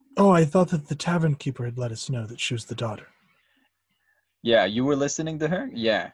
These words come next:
Speaker 2: yeah. She talked for ages.
Speaker 1: Oh, it was,
Speaker 2: Okay.
Speaker 1: uh, difficult to
Speaker 2: I think you're
Speaker 1: understand through
Speaker 2: right.
Speaker 1: her shifting, her shifting, uh, uh, multimorphosed, uh, accent. <laughs> But,
Speaker 2: I
Speaker 1: uh, I
Speaker 2: think we're
Speaker 1: think that I
Speaker 2: gonna
Speaker 1: understood that much.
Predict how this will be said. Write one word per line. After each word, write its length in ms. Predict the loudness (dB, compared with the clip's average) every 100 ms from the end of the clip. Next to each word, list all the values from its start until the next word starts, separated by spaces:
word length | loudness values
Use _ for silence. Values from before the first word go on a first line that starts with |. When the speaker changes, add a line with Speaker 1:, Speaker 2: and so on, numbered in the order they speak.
| _ -6
Speaker 2:
yeah. 200 | -4 -4
She 200 | -8 0
talked 280 | 2 2 -2
for 160 | -8 -4
ages. 680 | -2 0 -2 -6 -10 -12 -12 _
Speaker 1:
Oh, 80 | -6
it 320 | 0 6 8
was, 120 | 8 6
Speaker 2:
Okay. 40 |
Speaker 1:
uh, 40 |
difficult 300 | 4 4 6
to 60 | 6
Speaker 2:
I 20 |
think 40 | 6
you're 300 | 4 6 4
Speaker 1:
understand 120 | 6
through 120 | 4
Speaker 2:
right. 40 | 4
Speaker 1:
her 60 |
shifting, 680 | 4 0 -2 0 0 0 0 _ _ _ _ _
her 160 | -2 0
shifting, 540 | 2 0 2 0 2
uh, 40 | 2
uh, 340 | -2 -2 -4 -4 -4 2
multimorphosed, 1160 | 4 4 4 2 4 2 -2 -6 -6 -8 -10 -14 _ _ _ _ _
uh, 200 | -8 -8 -10 -16 _ _ _ _ -2
accent. 540 | -2 -2 -8 -10 -16 _ -18
<laughs> 880 | -18 _ _ _ -20 _ _ -18 -16 -16 -20 _ _ _ _ _ _ _ _ _ _ -20 -14 -12 2
But, 200 | 4 6
Speaker 2:
I 40 |
Speaker 1:
uh, 80 | 6
I 40 | 4
Speaker 2:
think 100 | 4
we're 20 |
Speaker 1:
think 140 | 4
that 140 | 4 4
I 40 |
Speaker 2:
gonna 100 | 4
Speaker 1:
understood 360 | 2 -2 -6 -6
that 120 | -6
much. 300 | -10 -14 -18